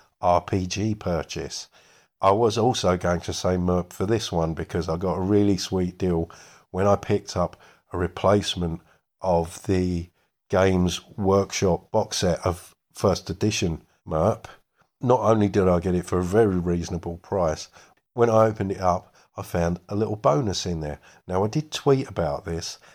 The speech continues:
and said it was the Corsairs of Umbar, but it wasn't. It was the Raiders of Cardo Lan.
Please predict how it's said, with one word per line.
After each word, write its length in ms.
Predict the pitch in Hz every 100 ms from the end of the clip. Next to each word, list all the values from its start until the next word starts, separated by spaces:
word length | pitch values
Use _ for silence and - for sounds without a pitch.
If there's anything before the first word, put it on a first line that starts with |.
| _
and 160 | 95 90
said 400 | - 101 92 -
it 200 | 104 95
was 200 | - 92
the 120 | - 98
Corsairs 720 | - 107 92 - 95 87 85
of 220 | 98 - -
Umbar, 540 | 110 101 90 73 73 - - -
but 140 | 98
it 160 | 107 104
wasn't. 500 | 101 113 101 85 71 _ _ _
It 100 | 113
was 160 | 107 -
the 280 | 107 101 104
Raiders 500 | 107 107 104 101 90 - - _ -
of 120 | 90
Cardo 540 | - 110 98 90 92 92
Lan. 380 | 98 90 82